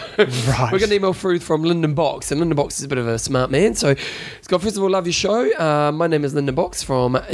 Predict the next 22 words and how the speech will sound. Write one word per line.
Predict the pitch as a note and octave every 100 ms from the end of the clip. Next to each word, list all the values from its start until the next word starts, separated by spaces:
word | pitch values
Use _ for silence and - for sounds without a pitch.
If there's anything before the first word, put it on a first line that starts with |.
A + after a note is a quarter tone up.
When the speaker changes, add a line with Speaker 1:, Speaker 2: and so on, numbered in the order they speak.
| B2
Speaker 1:
Jacksonville, | B2 E3 - C#3+ C#3 C3+
Florida, | - D3 F3 G#3+ B3+ - - -
and | B2+
I | B2
listen | D3 E3+
to | D#3
your | B2
podcast | D3+ C#3+ B2+ A#2+
regularly. | D#3 F3+ B2+ A#2+ A2 - - -
Aside | D3 G#3+ A3+
from | G#3
being | E3+ C3
a |
tri-geek, | A#2+ - G#3 - A2+ G#2+ - - -
I'm | A#2+ A#2+
a |
cardiologist | - - D3 D#3+ E3+ E3 G3+ - A#2+ -
at |
the | B2
University | A#2+ C#3 F#3 A#2+ - A#2+
of | A2+
Florida | - F#3 F#3 B2